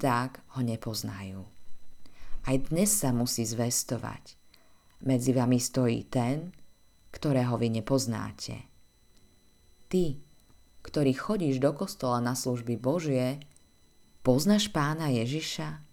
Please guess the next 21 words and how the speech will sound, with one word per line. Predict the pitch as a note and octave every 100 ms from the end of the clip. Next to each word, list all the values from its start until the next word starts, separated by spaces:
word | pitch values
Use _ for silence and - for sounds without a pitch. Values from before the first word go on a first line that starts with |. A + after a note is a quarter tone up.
| _ - _ - _ - - - - -
Priviedla | C#3+ G3 A#3 E3+ C3
ťa | B2+ C3
skutočnosť, | - G3 A3 G#3+ - A#2 A2+ A2+
že | A#2 B2+
sa | - B2+
stretávaš | - D#3+ - E3+ B2+ A#2+ B2
s | D3
inými | G3 F#3+ D3 C3
ľuďmi | C3+ C3 A#2+
pri | C3+ D3
Božom | D3+ D3+ B2
slove | B2 - D3 D3 A#2+ A2 - - - -
k | A#2+
obráteniu | C#3+ F3 F#3 F3 - A#2 A#2+ A#2 B2 - - - -
a |
k | A2+
osobnému | B2+ - E3+ D#3+ D#3 D3
vzťahu | C3 - C#3 D3
s | D3 -
ním? | A2 A2 A2 B2+ - - - - - - - - - _ - - _ - -
Tí, | C3+ C3+ C#3+